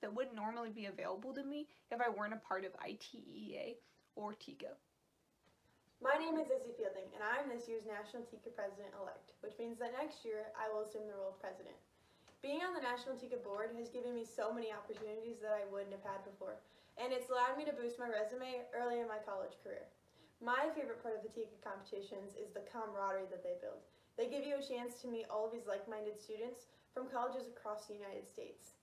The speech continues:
Speaker 2: and they also fulfill that competitive need while still allowing you to make friends and connections that will last.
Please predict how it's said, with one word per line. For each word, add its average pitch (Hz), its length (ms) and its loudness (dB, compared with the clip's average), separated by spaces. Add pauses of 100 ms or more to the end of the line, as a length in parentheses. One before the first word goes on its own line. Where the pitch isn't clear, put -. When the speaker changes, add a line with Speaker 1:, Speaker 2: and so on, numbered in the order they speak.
(120)
Speaker 2:
and 247 100 0
they 240 280 6 (280)
also 285 300 4
fulfill 285 300 4
that 240 200 2
competitive 247 680 2
need 349 400 -2 (180)
while 233 220 8
still 277 300 12
allowing 226 420 6
you 214 100 0
to 214 80 -4
make - 240 -6
friends 208 220 -6
and 202 140 -4
connections 196 560 -6
that 202 180 -2
will - 100 -6
last. - 440 -14